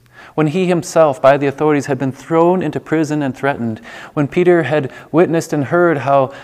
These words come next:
the first of the apostles, James, had been beheaded by the authorities.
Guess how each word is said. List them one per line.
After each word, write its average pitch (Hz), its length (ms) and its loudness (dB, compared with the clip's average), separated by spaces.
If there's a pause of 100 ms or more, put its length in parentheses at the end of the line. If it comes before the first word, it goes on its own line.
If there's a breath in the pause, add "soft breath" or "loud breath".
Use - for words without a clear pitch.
(100)
the 143 100 -2
first 180 380 0
of 143 80 -4
the 143 60 0
apostles, 127 460 -4
James, 151 400 -2
had 135 140 -6
been 160 160 -4
beheaded 160 480 -4
by 131 160 -2
the 123 100 -4
authorities. 113 720 -6